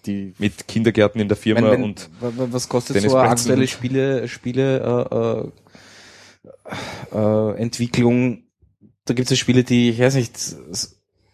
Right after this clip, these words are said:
Speaker 1: extrem viel Geld einmal verbrauchen, damit's das Spiel überhaupt gibt.
Speaker 2: Ja, also G T A war ja grad,
Speaker 1: Genau, ja.
Speaker 2: war ja grad, ähm,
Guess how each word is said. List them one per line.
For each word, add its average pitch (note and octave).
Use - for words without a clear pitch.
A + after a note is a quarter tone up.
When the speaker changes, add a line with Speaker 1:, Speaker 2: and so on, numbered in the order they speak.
Speaker 1:
extrem B2+
viel C#3
Geld A#2
einmal B2
verbrauchen, G#2+
damit's B2+
das A#2+
Spiel B2+
überhaupt A#2+
gibt. -
Speaker 2:
Ja, G2+
also F#2
G A2
T G2+
A F#2
war G2+
ja F#2+
grad, -
Speaker 1:
Genau, G#2+
ja. G2
Speaker 2:
war F2+
ja F2
grad, F2+
ähm, F2